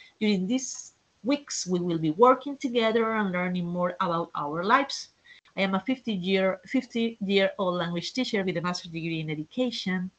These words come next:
I am married and I have a daughter, beauty, a beautiful daughter called Mariana. I enjoy reading novels in English and spending time with my family.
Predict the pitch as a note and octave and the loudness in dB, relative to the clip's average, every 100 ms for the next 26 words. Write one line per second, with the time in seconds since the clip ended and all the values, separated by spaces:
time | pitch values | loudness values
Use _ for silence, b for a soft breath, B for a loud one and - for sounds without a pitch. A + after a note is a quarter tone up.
0 | - E3 D#3+ G3 A#3+ A#3+ G3+ G3+ - _ | -8 -4 -4 2 4 6 6 4 2 _
1 | F3 E3+ E3+ F3+ E3+ E3+ F3+ F3 F3+ E3+ | -6 -4 0 0 0 0 2 2 0 -4
2 | D#3+ D#3 D#3 D#3+ - G#3 A3 F#3+ F3 E3+ | -4 -2 -2 -4 0 0 0 0 0 2
3 | E3 - D#3 D3 D#3 F3 F#3+ E3+ - _ | 0 -4 -10 -8 -2 2 4 2 -6 _
4 | B B B B F#3+ G3 F#3+ F3+ E3+ E3 | B B B B 4 4 4 4 2 0
5 | D#3+ G3+ G3+ G#3+ G#3 F#3+ F3 F#3 F3 D#3+ | 2 2 0 -2 -4 -4 -4 -8 -8 -12
6 | - E3 E3 D#3+ E3+ D#3+ D#3 D#3+ - A#3+ | -8 -8 -8 -6 -8 -6 -6 -8 -4 -2
7 | B3+ A3+ A#3 | -2 -2 -4